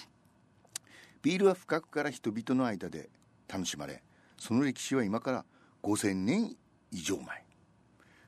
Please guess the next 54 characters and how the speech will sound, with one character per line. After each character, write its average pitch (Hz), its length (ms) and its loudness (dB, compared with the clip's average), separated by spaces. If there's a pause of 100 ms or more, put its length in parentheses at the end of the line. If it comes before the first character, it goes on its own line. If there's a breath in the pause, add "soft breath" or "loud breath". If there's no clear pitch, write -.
(100)
チ - 160 -2
グ 165 80 6
リ 151 120 2
ス - 180 -2
ユ 127 200 6
ー - 20 -2
フ - 180 -10
ラ 117 100 4
テ 127 100 -4
ス 120 160 -4
川 117 220 2
を 117 100 0
有 104 220 0
す 101 160 -6
る 101 80 0
メ 104 220 0 (220)
ソ - 200 -2
ポ 107 160 -6
タ 110 140 0
ミ 107 220 -2
ア 98 60 -2
文 139 280 0
明、 107 100 2 (460 loud breath)
ナ 117 140 4
イ 151 80 2
ル 147 120 0
川 143 220 2
を 143 100 -2
有 117 160 0
す - 160 -8
る 104 160 0
エ 101 40 -6
ジ 95 140 -8
プ - 80 -16
ト 98 120 -4
文 139 240 0
明 147 120 2
と 147 120 0
い 135 40 0
っ - 40 -2
た 104 100 -2
豊 117 420 2
富 117 80 0
な 143 80 4
水 127 280 -2
資 123 160 0
源 147 260 2
を 151 60 2
有 117 180 0
す 110 140 -10
る 123 80 0
場 107 100 0
所 90 120 -6
で、 113 140 0